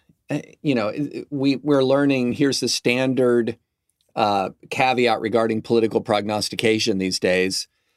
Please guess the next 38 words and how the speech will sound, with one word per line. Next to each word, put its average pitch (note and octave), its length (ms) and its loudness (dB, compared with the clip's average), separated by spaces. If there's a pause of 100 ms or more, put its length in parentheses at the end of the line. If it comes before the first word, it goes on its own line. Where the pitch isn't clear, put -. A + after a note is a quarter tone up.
(200)
Uh, G2+ 160 0
who D3 180 4
knows A2 560 0 (140)
what A#2 220 2
will G#3 100 -2
happen? G#2 520 -2
But A2+ 140 0
if A#2 80 -2
I C3 100 2
had C3+ 240 -2
to B2 60 -8
give A#2 180 -2
my G#2+ 140 -2
best G#2 320 -2
guess, B2+ 400 0 (840)
I B2+ 120 4
don't D3+ 300 0
think E3+ 580 -2
that G#2+ 400 -2 (840)
the C3 160 2
law C3+ 200 2
and B2+ 100 0
order D3 300 2
argument A#2 520 -2
is A2+ 120 -4
going B2 260 0
to A2+ 120 -2
work B2+ 380 0
for A#2+ 280 0
the A2+ 120 -2
person A#2+ 540 -2 (380)
for C3+ 120 0
whom C#3+ 140 4
law B2 180 2
and C3+ 100 0
order C3 220 0
broke B2+ 320 0
down D3 480 -2